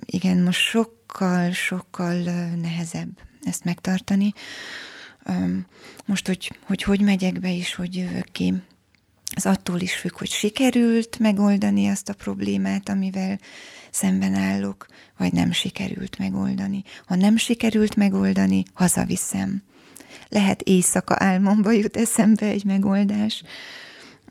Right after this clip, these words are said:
Ez, ez letehetetlen, szerintem.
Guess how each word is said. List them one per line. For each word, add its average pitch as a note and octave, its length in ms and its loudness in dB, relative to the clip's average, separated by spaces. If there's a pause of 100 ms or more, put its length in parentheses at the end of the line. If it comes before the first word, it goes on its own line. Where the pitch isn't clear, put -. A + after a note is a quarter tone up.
Ez, F#3+ 240 4
ez F#3+ 180 2
letehetetlen, F#3+ 1200 2 (200)
szerintem. F#3 840 -2